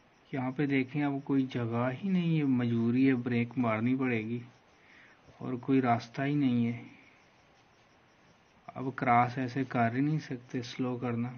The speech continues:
पाँच किलोमीटर हमने distance तय कर लिया है, ठीक है। और उसके बाद जो हमारे score हैं बस वो पन्द्रह हज़ार के लगभग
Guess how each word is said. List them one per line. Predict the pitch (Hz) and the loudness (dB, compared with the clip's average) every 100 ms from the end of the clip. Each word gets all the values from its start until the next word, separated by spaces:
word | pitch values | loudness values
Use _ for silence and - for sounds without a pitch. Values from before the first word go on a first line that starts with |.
| 147 - _ - - - - _ - _ | -14 -20 _ -20 -20 -20 -20 _ -20 _
पाँच | 143 127 135 135 | -2 2 2 0
किलोमीटर | 156 139 131 123 123 143 | 0 4 4 2 -2 -4
हमने | 120 127 123 | 0 2 2
distance | 117 - 143 131 - | 0 -2 -2 -2 -2
तय | 139 135 | -2 -2
कर | 135 120 | -2 -2
लिया | 117 120 | 0 -2
है, | 123 131 - - - | -4 -6 -14 -20 -10
ठीक | 131 120 120 | -8 -8 -6
है। | 131 | -6
और | |
उसके | 123 - 131 | -6 -6 -6
बाद | 127 123 | -4 -8
जो | 123 | -2
हमारे | 135 123 120 | 0 0 -2
score | 120 - - - 120 127 | -4 -10 -10 -4 -2 -2
हैं | 135 151 - _ _ - - - _ _ _ | -2 -4 -12 _ _ -20 -20 -20 _ _ _
बस | 131 127 - | -12 -10 -8
वो | |
पन्द्रह | 143 135 120 131 | -4 -2 0 0
हज़ार | 135 131 120 120 | 0 0 -2 -4
के | 117 127 | -4 -4
लगभग | 117 113 117 120 120 | -2 -2 -4 -4 -6